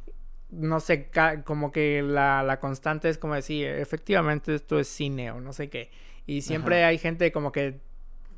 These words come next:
Speaker 1: tirando el mismo chiste, pero pues va con vibra chida o como chistes muy buenos que siempre van a aparecer al principio y el hate casi no, no existe, o bueno, yo no me doy cuenta, eh, en los comentarios que yo veo,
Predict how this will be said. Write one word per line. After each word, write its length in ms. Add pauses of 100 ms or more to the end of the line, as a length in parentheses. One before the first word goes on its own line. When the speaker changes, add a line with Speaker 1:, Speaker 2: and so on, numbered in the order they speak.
(200)
Speaker 1:
tirando 360
el 60
mismo 260
chiste, 420
pero 320
pues 220
va 180
con 1080
vibra 320
chida 420 (360)
o 100
como 640 (300)
chistes 320
muy 320
buenos 420
que 80
siempre 320
van 140
a 100
aparecer 380
al 100
principio 520
y 160
el 240
hate 320 (400)
casi 360
no, 500
no 180
existe, 760
o 120
bueno, 280
yo 140
no 120
me 100
doy 160
cuenta, 640 (160)
eh, 640 (180)
en 220
los 160
comentarios 420
que 140
yo 100
veo, 240